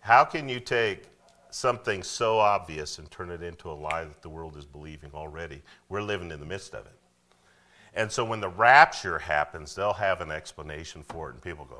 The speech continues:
"Oh, well, I guess that's what happened." But again, we should notice where and when things happen. Because immediately after ver-, chapter four and verse one, you're immediately in the throne room of God, and you see the throne room of God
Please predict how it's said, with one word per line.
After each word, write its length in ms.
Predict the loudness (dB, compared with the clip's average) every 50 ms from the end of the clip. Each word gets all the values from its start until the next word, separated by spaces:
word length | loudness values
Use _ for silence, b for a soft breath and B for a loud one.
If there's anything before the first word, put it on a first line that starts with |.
| -18 -16
"Oh, 140 | -16 -18 -18 -20 -20
well, 340 | -20 -20 -20 -20 -20 -20 -20
I 80 | -20 -20
guess 140 | -18 -18
that's 220 | -16 -16 -16 -16 -16
what 100 | -16 -16 -18
happened." 320 | -20 -20 -20 _ -20 -20 -20 _ _ _ _ _ _ _ _ b b b b b b b b b b b b b b b b b b b b b _ _ _ _
But 160 | -12 -10 -10 -8
again, 340 | -6 -4 -4 -4 -4 -6
we 120 | -8 -8 -10
should 240 | -10 -10 -12 -10 -6
notice 520 | -6 -6 -4 -4 -6 -8 -8 -10 -14 -16 b b b b b b b b b b b _ _ b b b b b b b b b b
where 320 | -6 0 4 4 6 4 4
and 120 | 2 -2
when 200 | -4 -6 -6 -6
things 260 | -6 -8 -8 -8 -8
happen. 420 | -6 -6 -6 -6 -6 -10 -16 -20 -20 -20 _ _ _ B B B B B B B
Because 300 | -6 2 4 4 6 6
immediately 760 | 4 2 2 0 0 0 0 0 0 0 -2 -4 -4 0 0
after 300 | 0 0 0 -2 -4 -4
ver-, 220 | -4 -6 -6 -6 -8 0
chapter 320 | 2 2 2 2 0 -6
four 260 | -4 -2 -2 -2 -2
and 100 | -4 -4
verse 280 | -6 -6 -6 -6 -8 -10
one, 320 | -10 -8 -6 -6 -6 -8 B B B B B
you're 200 | -8 -4 -2 -2
immediately 600 | -2 -2 -4 -6 -6 -4 -4 -6 -6 -6 -8 -8
in 80 | -6 -6
the 80 | -8 -10
throne 400 | -10 -8 -6 -4 -4 -4 -6 -8
room 160 | -8 -8 -10
of 160 | -10 -10 -4
God, 400 | -2 0 2 2 2 0 0 -4
and 140 | -8 -8 -8
you 80 | -8
see 240 | -8 -8 -8 -8 -10
the 120 | -10 -12 -14
throne 360 | -12 -8 -6 -4 -4 -4 -4
room 200 | -4 -4 -6 -6
of 120 | -8 -4
God 320 | 0 2 2 4 2 0